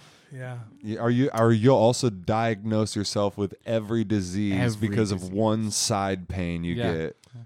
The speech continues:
Speaker 3: Yeah.
Speaker 1: Even though there's
Speaker 3: Like, I
Speaker 1: no
Speaker 3: was
Speaker 1: way
Speaker 3: c-
Speaker 1: we're gonna be able to get at, like, I mean, it's your, our devices can be smashed,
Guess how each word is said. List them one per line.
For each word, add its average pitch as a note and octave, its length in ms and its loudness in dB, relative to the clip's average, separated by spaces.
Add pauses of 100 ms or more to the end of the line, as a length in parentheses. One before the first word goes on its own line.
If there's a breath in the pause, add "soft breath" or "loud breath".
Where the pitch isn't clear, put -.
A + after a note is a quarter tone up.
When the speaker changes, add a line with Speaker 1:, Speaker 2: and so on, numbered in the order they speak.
(160)
Speaker 3:
Yeah. C#3 400 -4
Speaker 1:
Even B3 260 0
though D4 120 4
there's E3 160 6
Speaker 3:
Like, F3+ 40 0
I F#3+ 40 6
Speaker 1:
no G#3+ 60 10
Speaker 3:
was G#3+ 80 10
Speaker 1:
way G#3+ 80 10
Speaker 3:
c- G3+ 40 8
Speaker 1:
we're G3 100 6
gonna F#3+ 160 4
be F3 120 2
able E3 120 4
to D#3 60 0
get C#3+ 140 -4
at, C#3 180 -6
like, F3 240 0
I F3+ 80 0
mean, D#3+ 260 -2
it's D#3 260 -6
your, F#3 220 0 (120)
our F#3 100 -2
devices E3+ 560 -6
can F#3+ 180 -6
be F#3 120 -4
smashed, F3 680 -8